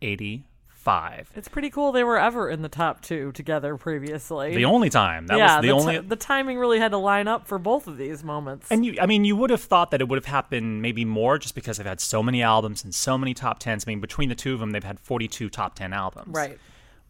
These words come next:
Speaker 1: But yet, the only time they crossed paths in the top two was for four weeks in January and February of nineteen eighty-five. So, on the charts dated January twenty-sixth and February second, nineteen eighty-five,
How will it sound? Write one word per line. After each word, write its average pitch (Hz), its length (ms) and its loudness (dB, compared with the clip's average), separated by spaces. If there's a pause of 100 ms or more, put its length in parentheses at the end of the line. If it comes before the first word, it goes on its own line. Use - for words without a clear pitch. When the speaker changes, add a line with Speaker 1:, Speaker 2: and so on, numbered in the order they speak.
(140)
Speaker 1:
But 156 180 2
yet, 185 320 2
the 131 120 -4
only 147 240 0
time 170 300 -2
they 131 100 -2
crossed 110 360 -4
paths 101 440 -6
in 175 160 -2
the 196 80 -2
top - 300 -6
two - 300 -16 (420)
was 95 500 -4 (200)
for - 120 -8
four 127 320 -2
weeks 101 520 -6 (100)
in 104 160 -6
January 98 420 -6
and 110 80 -12
February 98 300 -8
of 98 60 -14
nineteen 98 260 -12
eighty-five. 92 460 -4
So, 120 200 4 (440)
on 240 180 4
the 233 60 -2
charts 165 300 2
dated 131 340 -2 (120)
January 180 380 0
twenty-sixth - 720 -4
and 113 160 -6
February 185 500 0
second, - 580 -4
nineteen 107 300 -4
eighty-five, 120 600 -2